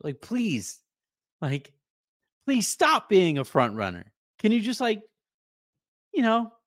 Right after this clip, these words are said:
compete and, and, and, like, show me some stuff and take care of business against good teams?"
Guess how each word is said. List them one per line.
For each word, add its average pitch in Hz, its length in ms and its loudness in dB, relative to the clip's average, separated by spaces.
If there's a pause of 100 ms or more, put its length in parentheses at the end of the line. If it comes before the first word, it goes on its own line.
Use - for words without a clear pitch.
(320)
compete 233 600 0 (180)
and, 156 200 -4
and, 175 240 -4
and, 180 220 -4
like, 185 200 -4
show 233 260 6
me 233 140 0
some 185 200 -4
stuff 123 420 -2 (520)
and 143 140 -6
take 202 220 2
care 202 160 2
of 165 100 -2
business 196 360 0
against 151 340 -4
good 160 220 -2
teams?" 151 460 -4